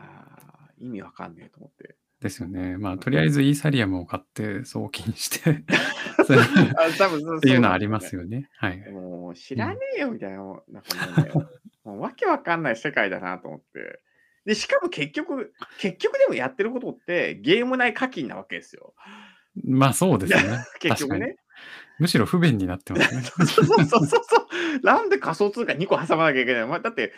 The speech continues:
Speaker 1: 普通に円で、Googleプレイでピッて、なんで買えねえんだよみたいなね。
Speaker 2: ただ不便にな-、暗号資産を介することで、ただ課金がしづらくなってるっていう。
Speaker 1: 意味わかんないですよ。
Speaker 2: うん。まあ、そうっすね。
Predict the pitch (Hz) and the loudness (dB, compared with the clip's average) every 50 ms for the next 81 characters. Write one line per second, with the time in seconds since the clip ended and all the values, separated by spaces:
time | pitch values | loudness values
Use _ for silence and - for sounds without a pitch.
0 | - _ - 196 196 - 285 294 262 208 - 247 320 311 175 131 120 110 95 - | -12 _ -6 -6 -6 -4 -6 -6 -6 -4 -4 -2 -2 0 0 0 0 0 -2 -6
1 | _ _ _ _ _ _ - 127 156 247 294 311 294 320 311 277 - 330 311 277 | _ _ _ _ _ _ -12 -6 -4 -2 -2 -2 -2 -4 -4 -4 -2 -2 0 0
2 | 165 120 - - 277 269 - - - - - 143 233 294 359 294 - - 277 294 | 0 -2 -2 -4 -4 -4 -6 -8 -10 -8 -6 -2 -2 -2 0 -2 -4 -4 -2 -2
3 | 165 165 160 160 151 127 110 107 107 101 95 80 - - - - 170 - _ - | -2 -2 -2 -4 -6 -4 -4 -6 -6 -6 -8 -10 -10 -12 -16 -18 -18 -18 _ -18
4 | - - - - - - - - - - _ _ - - 147 113 95 - 123 110 | -16 -16 -14 -14 -16 -16 -18 -18 -20 -20 _ _ -2 0 0 0 0 -2 -4 -4
5 | 107 101 90 90 87 85 87 87 - - 120 135 131 147 147 147 151 - 110 101 | -4 -4 -4 -4 -6 -8 -10 -10 -8 -6 -4 -2 0 2 2 2 0 0 -2 -2
6 | 95 95 - 110 107 104 - 117 101 95 98 92 101 101 101 107 - 131 113 101 | -2 -2 -2 -2 -2 0 -2 -4 -4 -6 -8 -10 -10 -10 -10 -8 -6 -6 -6 -6
7 | - - - - - 123 123 123 120 117 113 117 - 113 107 123 117 113 - 143 | -6 -8 -8 -6 -4 -4 -2 -2 -2 -4 -4 -6 -6 -6 -4 -4 -4 -2 -4 -4
8 | - - 113 - - - - - _ _ _ _ _ _ _ _ _ _ - - | -4 -6 -12 -18 -20 -20 -20 -20 _ _ _ _ _ _ _ _ _ _ -14 -10
9 | 180 214 311 370 302 277 - - - 98 92 87 - - - - - - _ _ | -8 -6 -4 -4 -4 -4 -4 -6 -8 -10 -10 -10 -14 -16 -18 -20 -20 -20 _ _
10 | _ _ _ _ _ 104 101 95 92 90 90 90 92 92 98 101 98 101 110 104 | _ _ _ _ _ _ -14 -12 -12 -12 -12 -14 -16 -18 -20 -20 -20 _ -12 -10
11 | 92 90 87 87 85 85 85 82 - - 95 87 - - - 92 92 92 | -10 -10 -10 -12 -14 -16 -16 -18 -20 -20 -20 -20 -18 -16 -14 -14 -14 -14